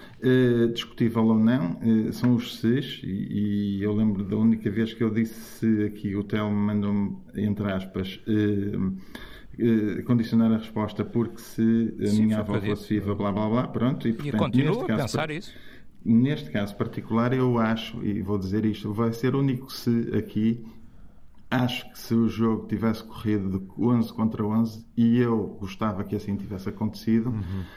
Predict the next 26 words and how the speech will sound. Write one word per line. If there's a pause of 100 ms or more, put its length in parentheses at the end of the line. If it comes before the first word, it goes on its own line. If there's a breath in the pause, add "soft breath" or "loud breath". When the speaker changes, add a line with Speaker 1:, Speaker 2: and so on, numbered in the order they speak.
(180 loud breath)
Speaker 1:
eh,
estou
convencido, (500 loud breath)
eh,
obviamente
que
isto
é
uma
convicção,
não
é
mais
do
que
isso,
é
uma
sensação
que
o
Braga
tinha (120)
na
mesma
ganha-taça.